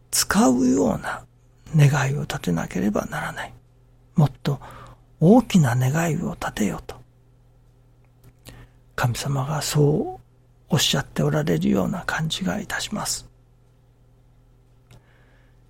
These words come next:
今までの願いは、それはそれで良いけれども、そこで止まっていたのでは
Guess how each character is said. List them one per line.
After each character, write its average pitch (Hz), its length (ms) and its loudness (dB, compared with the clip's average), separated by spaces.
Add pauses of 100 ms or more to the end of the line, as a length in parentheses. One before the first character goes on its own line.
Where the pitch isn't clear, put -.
(320)
今 139 220 10
ま 131 160 6
で 127 160 2
の 131 260 2 (180)
願 151 420 4
い 160 60 -4
は、 - 240 -8 (200)
そ - 180 0
れ 156 80 4
は 151 160 2
そ 165 160 -4
れ 165 140 0
で 165 180 0
良 208 140 4
い 220 100 0
け - 220 -10
れ 208 100 -4
ど 180 140 -2
も、 - 200 -4 (760)
そ - 180 -2
こ 208 140 2
で 220 140 4
止 - 120 -2
ま 160 160 4
っ 123 60 -4
て - 260 -2
い 110 80 2
た 123 140 -2
の 127 160 2
で 131 100 0
は - 260 0